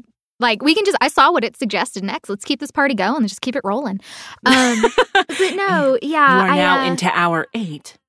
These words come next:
Speaker 1: <laughs> Um, but yeah, I, I feel pretty good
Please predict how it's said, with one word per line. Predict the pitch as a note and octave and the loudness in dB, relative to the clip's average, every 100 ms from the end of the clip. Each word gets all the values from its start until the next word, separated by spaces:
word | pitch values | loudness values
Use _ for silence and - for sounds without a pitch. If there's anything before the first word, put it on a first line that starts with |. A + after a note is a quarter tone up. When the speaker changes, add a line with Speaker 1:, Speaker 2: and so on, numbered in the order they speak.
| _ | _
Speaker 1:
<laughs> | - - D4+ - - A#4 C5+ - A#4 - - - _ - - - - - | -8 -4 0 0 2 0 0 -8 -10 -10 -16 -16 _ -18 -16 -14 -16 -4
Um, | C#4 C4+ B3 A#3+ | 2 4 2 0
but | - E4 F4+ | -4 -2 0
yeah, | F4+ F#4 C4 - | 4 6 6 4
I, | C#4 D4 C#4+ - | 2 0 -2 -4
I | D#4 | -4
feel | - B4+ A4 A#3+ | 4 6 4 0
pretty | - G4+ D4+ | -4 0 2
good | C4+ B3 A#3 | 4 6 4